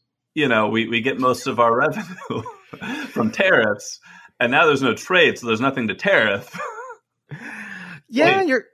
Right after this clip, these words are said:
Speaker 2: you're starting to see the problems here. You're starting to see the problems because, and exactly, American pocketbooks were hit almost immediately, as well as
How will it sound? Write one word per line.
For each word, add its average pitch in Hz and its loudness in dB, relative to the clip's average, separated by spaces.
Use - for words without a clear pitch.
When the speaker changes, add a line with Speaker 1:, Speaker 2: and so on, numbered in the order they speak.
Speaker 2:
you're 233 2
starting 311 4
to 294 -8
see 269 -2
the 285 0
problems 254 -2
here. 123 2
You're 214 2
starting 247 2
to 233 -10
see 240 -4
the 247 -4
problems 247 -2
because, 175 2
and 208 0
exactly, 233 0
American 147 4
pocketbooks 139 -4
were 131 4
hit 131 2
almost 131 -2
immediately, 185 0
as 180 4
well 196 4
as 170 4